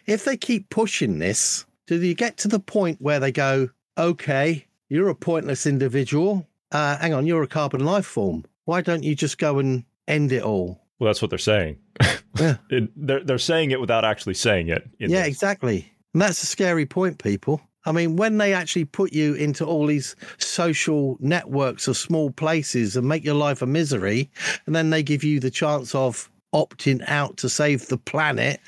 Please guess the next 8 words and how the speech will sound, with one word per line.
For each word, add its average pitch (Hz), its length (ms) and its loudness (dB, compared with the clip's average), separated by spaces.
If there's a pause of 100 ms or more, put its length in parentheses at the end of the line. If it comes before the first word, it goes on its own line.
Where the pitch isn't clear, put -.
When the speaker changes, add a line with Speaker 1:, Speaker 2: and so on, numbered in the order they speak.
(160)
Speaker 1:
because 143 340 0
you're 139 140 2
a 135 60 0
carbon 143 600 0
<laughs> 170 80 4
life 131 140 2
form, 135 540 0 (500)
yeah, 311 1080 2